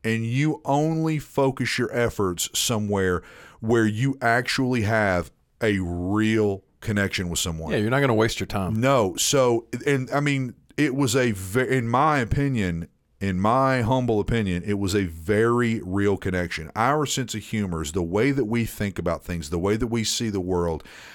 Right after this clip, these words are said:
Speaker 1: the way that we interact with people in the world are so fucking similar, it's scary. And so you, you naturally become very enamored with someone like that because you're, you're thinking to yourself, Wow, what a,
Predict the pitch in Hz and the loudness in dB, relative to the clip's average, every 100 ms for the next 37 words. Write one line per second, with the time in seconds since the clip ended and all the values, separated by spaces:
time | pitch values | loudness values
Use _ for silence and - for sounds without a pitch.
0 | - - 113 107 92 107 127 151 156 120 | -20 -4 0 0 0 2 2 2 0 0
1 | 117 110 117 117 104 101 107 127 - 113 | 0 0 -2 0 0 2 2 0 -2 -6
2 | - 104 - 92 87 82 80 76 71 - | -4 -4 -4 -4 -4 -2 -2 -2 -6 -16
3 | - _ 104 95 - - 127 156 165 - | -20 _ 0 0 0 0 2 2 0 -2
4 | 147 156 151 147 - 139 143 143 - 95 | -2 0 -4 -4 -2 0 -2 -2 -2 -2
5 | - - 95 78 64 - _ _ - _ | -2 0 0 0 -4 -12 _ _ -20 _
6 | _ 110 110 110 104 98 - _ _ _ | _ 0 2 2 2 -2 -8 _ _ _
7 | _ _ - - - 135 131 139 143 131 | _ _ -10 -2 2 2 2 2 0 0
8 | 113 135 123 123 135 135 123 104 98 - | -2 -2 0 0 0 0 0 0 -2 -2
9 | 117 95 80 82 117 123 120 98 92 98 | -2 -2 -6 0 2 4 4 2 2 2
10 | 131 135 95 87 90 - 101 90 85 82 | 0 0 -2 -2 -2 -2 -2 -2 -2 -2
11 | 80 85 78 82 85 92 92 101 110 104 | -4 -4 -4 -6 -4 -4 -2 -6 -4 -2
12 | 87 - 120 117 95 87 85 - 95 80 | -2 -2 -6 -6 -6 -4 -4 -2 -4 -2
13 | 131 117 95 147 196 101 | -2 -2 0 0 0 -4